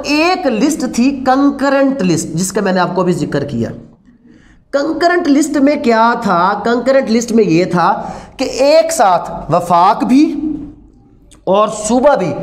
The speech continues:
दोनों कंकरेंट लिस्ट के सब्जेक्ट के ऊपर क्या कर सकते थे? Legislation कर सकते थे।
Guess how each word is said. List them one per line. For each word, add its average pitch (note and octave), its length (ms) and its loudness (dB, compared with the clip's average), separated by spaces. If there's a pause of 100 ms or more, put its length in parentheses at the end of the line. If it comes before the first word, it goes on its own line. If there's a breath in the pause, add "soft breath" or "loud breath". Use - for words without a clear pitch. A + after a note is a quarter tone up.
(380 loud breath)
दोनों C#4+ 360 4 (200)
कंकरेंट A#3 520 0
लिस्ट A3 300 -4
के A3 100 2
सब्जेक्ट G#3 460 -4
के G3 60 0
ऊपर G3 220 0
क्या F#3+ 160 2
कर G3 160 -2
सकते G3+ 280 -2
थे? G#3 160 2 (380 loud breath)
Legislation D#3 560 -2
कर C3 140 -2
सकते A#2+ 300 -6
थे। A#2 100 -16